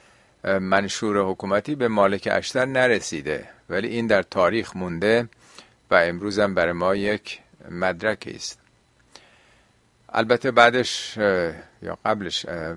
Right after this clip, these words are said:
محمد ابن ابوبکر رو می‌فرستن، آه، بعد از اون ظاهراً پسر ابوبکر رو، اه، که حالا اونم داستانش مفصله، دور از بحث امشب ماست.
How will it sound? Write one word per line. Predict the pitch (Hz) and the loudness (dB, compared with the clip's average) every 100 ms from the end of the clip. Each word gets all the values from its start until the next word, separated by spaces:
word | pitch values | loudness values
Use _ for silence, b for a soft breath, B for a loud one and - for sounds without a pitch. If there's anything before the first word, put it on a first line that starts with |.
| - | -10
محمد | 90 92 92 90 | -8 -4 -2 0
ابن | 113 107 | 0 4
ابوبکر | 98 87 87 101 110 123 | 2 2 2 2 0 -4
رو | 113 | -6
می‌فرستن، | 107 - 98 101 98 | -6 -10 -4 -2 -2
آه، | 101 | -2
بعد | 101 98 92 | 2 4 4
از | 90 104 | -2 -4
اون | 104 82 | -6 -4
ظاهراً | 80 76 78 | -4 -6 -6
پسر | - 85 - 92 92 85 B B _ _ _ | -8 -6 -2 0 0 -2 B B _ _ _
ابوبکر | - 87 85 90 104 - | -10 -6 -2 0 0 0
رو، | 113 107 - B B B B B _ | -2 -2 -6 B B B B B _
اه، | 90 85 | -4 -4
که | 82 95 | 0 2
حالا | 98 | 4
اونم | 95 92 92 90 | 2 0 -6 -2
داستانش | 87 82 98 92 - | -2 -2 -4 -6 -6
مفصله، | 87 85 - 113 113 | -6 -6 -6 -2 0
دور | 104 101 95 | 0 -2 -4
از | 85 - | -4 -6
بحث | 80 78 - | -10 -10 -12
امشب | 82 78 82 76 | -14 -14 -16 -14
ماست. | 76 64 78 - | -12 -10 -6 -8